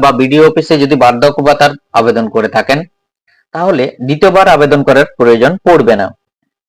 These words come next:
আপনি যখন প্রথমবার আবেদন করবেন, তার কিছুদিন পর বিডিও অফিস বা বিএসকে সেন্টার আপনার কাছাকাছি, গিয়ে খোঁজ নিয়ে নেবেন যে আপনার ফর্মটি এন্ট্রি হয়েছে কিনা, আপনি যে ফর্মটা জমা করেছিলেন সেই ফর্মটি আপনার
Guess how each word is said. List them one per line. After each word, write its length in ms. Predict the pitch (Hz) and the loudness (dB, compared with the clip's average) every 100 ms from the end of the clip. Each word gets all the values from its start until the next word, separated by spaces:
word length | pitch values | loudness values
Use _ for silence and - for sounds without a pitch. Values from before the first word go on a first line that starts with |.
| _ _ _ _ | _ _ _ _
আপনি 260 | 131 147 214 | -8 -4 0
যখন 240 | 202 196 196 | 0 0 0
প্রথমবার 420 | 151 175 185 190 - | 0 0 0 0 0
আবেদন 260 | 131 143 156 | 0 0 0
করবেন, 360 | 143 127 117 135 214 _ - | 0 0 2 0 -4 _ 0
তার 180 | 147 160 - | 2 0 -4
কিছুদিন 360 | 139 156 165 160 | -8 -2 -2 0
পর 180 | 147 117 - - _ _ 135 | 0 0 -2 -20 _ _ -16
বিডিও 200 | 135 170 | -6 -2
অফিস 200 | 170 170 170 | -2 -2 -2
বা 100 | 123 | 0
বিএসকে 380 | 117 143 160 160 | 2 0 0 -2
সেন্টার 340 | 156 120 113 135 | 0 0 0 0
আপনার 240 | 120 113 110 | 0 -2 -2
কাছাকাছি, 460 | 113 131 117 113 240 - _ _ _ _ _ _ _ 139 | 0 0 -2 -2 -6 -10 _ _ _ _ _ _ _ -12
গিয়ে 200 | 151 202 - | -4 -4 -2
খোঁজ 160 | 185 185 | -2 -2
নিয়ে 200 | 190 190 | -2 0
নেবেন 200 | 190 202 208 | 0 0 -2
যে 80 | 139 | 0
আপনার 260 | 135 151 160 | 0 2 0
ফর্মটি 360 | 165 160 131 156 - | 0 -2 -2 -6 -2
এন্ট্রি 300 | 151 143 151 | -2 -2 -2
হয়েছে 260 | 143 113 110 | 0 0 -2
কিনা, 220 | 104 98 120 _ _ _ _ _ _ _ - | -6 -8 -10 _ _ _ _ _ _ _ -10
আপনি 240 | 143 196 202 | -10 -6 -2
যে 80 | 180 | 0
ফর্মটা 320 | 180 170 170 175 | 0 0 2 2
জমা 220 | 143 151 | 2 2
করেছিলেন 440 | 147 139 139 139 262 - _ _ _ _ 165 | 2 0 0 0 -2 -8 _ _ _ _ -10
সেই 120 | 165 | -6
ফর্মটি 360 | 160 147 117 147 320 _ _ _ - | -2 -2 -2 -4 -6 _ _ _ -12
আপনার 260 | 120 156 | -6 -6